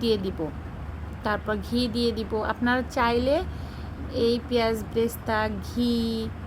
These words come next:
তারপর দুধ একসাথে মিক্স করেও দিতে পারেন, সেক্ষেত্রেও আপনার ফাইনাল লুকটা আরও ভালো আসবে। তারপর এটাকে আমরা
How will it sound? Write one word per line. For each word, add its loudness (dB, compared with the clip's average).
তারপর -2
দুধ 2
একসাথে 0
মিক্স 0
করেও 6
দিতে 0
পারেন, -4
সেক্ষেত্রেও 0
আপনার 0
ফাইনাল 2
লুকটা 0
আরও -2
ভালো -2
আসবে। -4
তারপর 4
এটাকে 4
আমরা 4